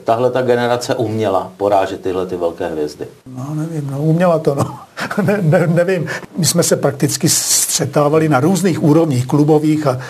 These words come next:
Speaker 2: celou řadu let. Takže my jsme se znali a, mm,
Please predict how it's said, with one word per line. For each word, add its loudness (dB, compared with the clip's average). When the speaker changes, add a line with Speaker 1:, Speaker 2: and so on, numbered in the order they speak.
Speaker 2:
celou 4
řadu 2
let. 0
Takže 2
my 6
jsme 2
se 0
znali 2
a, 4
mm, -2